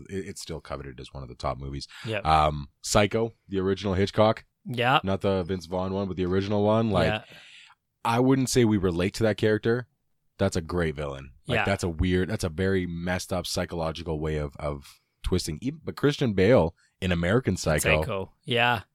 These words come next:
Speaker 1: it's not bad.
Speaker 2: Yeah.
Speaker 1: I was, I was like, "This is pretty,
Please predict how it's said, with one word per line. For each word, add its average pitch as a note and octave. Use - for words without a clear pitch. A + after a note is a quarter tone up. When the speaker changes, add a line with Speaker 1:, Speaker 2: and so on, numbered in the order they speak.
Speaker 1:
it's -
not C#3
bad. A#2+
Speaker 2:
Yeah. A2
Speaker 1:
I F#2
was, A#2
I F#2
was C3
like, F#2+
"This A#2
is G#2+
pretty, G#2+